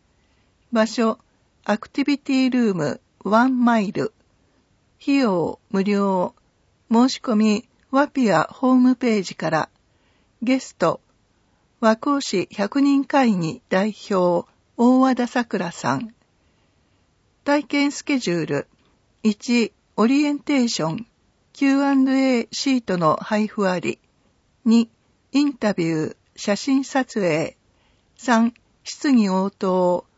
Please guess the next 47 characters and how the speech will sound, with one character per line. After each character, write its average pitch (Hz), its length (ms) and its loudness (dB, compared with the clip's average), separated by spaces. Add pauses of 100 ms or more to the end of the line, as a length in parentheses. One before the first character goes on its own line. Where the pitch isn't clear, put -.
(280)
四、 254 360 2 (300)
ま 180 160 -4
と 214 180 -4
め。 202 300 -2 (1300)
ワ 277 160 -2
ピ 277 200 0
ア 196 120 2
で 175 160 0
は 170 260 -2 (320)
四 294 260 2
名 214 220 4
の 170 280 0
市 214 180 -2
民 262 220 4
記 - 120 -14
者 208 180 0
が 151 240 -4
活 - 280 -6
躍 214 260 -6
中。 175 500 -2 (540)
完 285 220 0
成 294 260 -2
記 285 180 -4
事 220 120 -2
は 175 340 0
ワ 262 180 2
ピ 220 220 0
ア 160 220 2
ホ 262 240 2
ー - 20 6
ム 254 180 4
ペ 220 260 -2
ー 180 40 -2
ジ、 - 280 -6 (340)
エ 202 80 0
ス - 180 -6
エ 277 120 0
ヌ 269 120 0
エ 277 120 -2
ス 226 140 -6
に 160 300 -4
掲 226 180 -2
載 202 300 -4
さ 170 180 -6
れ 170 100 -2
ま 156 160 -6
す。 - 200 -20